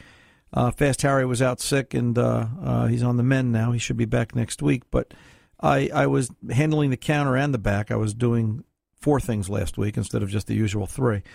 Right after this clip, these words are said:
And he came in to ask me a question that the conversation kind of went like this. His two thousand one Acura was up at the local Acura dealer,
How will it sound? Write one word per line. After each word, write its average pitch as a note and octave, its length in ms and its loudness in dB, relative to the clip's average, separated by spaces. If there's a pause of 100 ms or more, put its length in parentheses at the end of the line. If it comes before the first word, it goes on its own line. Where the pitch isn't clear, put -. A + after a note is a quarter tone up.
(440)
And B2 760 0 (280)
he C#3+ 160 -2
came B3+ 340 2
in G#3+ 160 2
to F3+ 160 2
ask D#3+ 220 2
me F3+ 180 -2 (180)
a D3 60 -2
question D3 460 2
that C#3+ 160 -2 (340)
the D#3 80 -2
conversation G#3 720 2 (120)
kind C#4 260 0
of D4 80 2
went G3 180 0
like D#3+ 280 0
this. - 480 -8 (1500)
His G#3 480 4 (320)
two B3+ 160 2
thousand G#3 460 2
one F3+ 140 4
Acura D3+ 440 2
was B2 140 2
up D3 100 0
at - 80 2
the C3 60 0
local C3 300 2
Acura D#3+ 440 2
dealer, G#2+ 380 -4